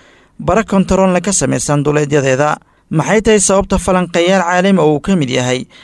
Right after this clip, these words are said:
Matt Burton uu daraasadiisa ku soo bandhigay Macadka African Center ay isugu raaceen in Muqdisho ay qarka u saaran tahay inay u gacan gasho Al-Shabaab, arrintaasina tahay mid waqti uun ku xiran?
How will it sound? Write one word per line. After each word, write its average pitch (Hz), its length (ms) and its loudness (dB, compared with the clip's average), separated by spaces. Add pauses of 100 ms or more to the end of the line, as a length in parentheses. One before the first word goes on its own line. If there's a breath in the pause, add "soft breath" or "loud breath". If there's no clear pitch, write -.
(140 loud breath)
Matt 143 420 -2
Burton 156 520 0 (120)
uu 147 100 -2
daraasadiisa 165 600 0
ku 190 120 -6
soo 196 180 0
bandhigay 127 400 0 (340 loud breath)
Macadka 147 480 -2
African 190 400 -2
Center 170 460 -2 (320)
ay 143 160 0
isugu 156 320 -2
raaceen 143 460 -2
in 151 160 -2
Muqdisho 143 400 -2
ay 165 120 2
qarka 196 340 -4
u 202 60 0
saaran 190 380 -2
tahay 131 320 -4 (340 soft breath)
inay 196 220 0
u 240 80 2
gacan 131 300 -2
gasho 127 260 -2
Al-Shabaab, 147 480 -2 (400 soft breath)
arrintaasina 147 720 0
tahay 131 380 -4 (260 soft breath)
mid 147 220 -2
waqti 160 260 -2
uun 147 160 -2
ku 156 120 -6
xiran? 147 380 -2